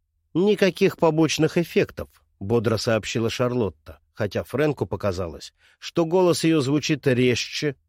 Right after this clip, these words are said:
чем следовало. «И он», нетерпеливо напомнила себе Мишель,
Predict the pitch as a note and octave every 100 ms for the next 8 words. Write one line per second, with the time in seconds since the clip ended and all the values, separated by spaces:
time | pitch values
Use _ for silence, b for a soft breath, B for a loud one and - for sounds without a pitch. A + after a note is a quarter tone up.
0 | _ - A#2+ A2 - D3 D#2 D2 - -
1 | _ _ _ _ _ _ _ _ _ _
2 | _ _ _ _ _ _ _ _ _ _
3 | _ _ _ _ _ _ _ _ G2+ A#2+
4 | D#3+ F#3 E3 _ _ _ _ _ _ _
5 | - G#2 G2+ A#2 - A#2+ A#2 A2 A2+ A#2
6 | G#2+ A2 G#2 - F#2+ G#2+ A2 - G#2+ D#2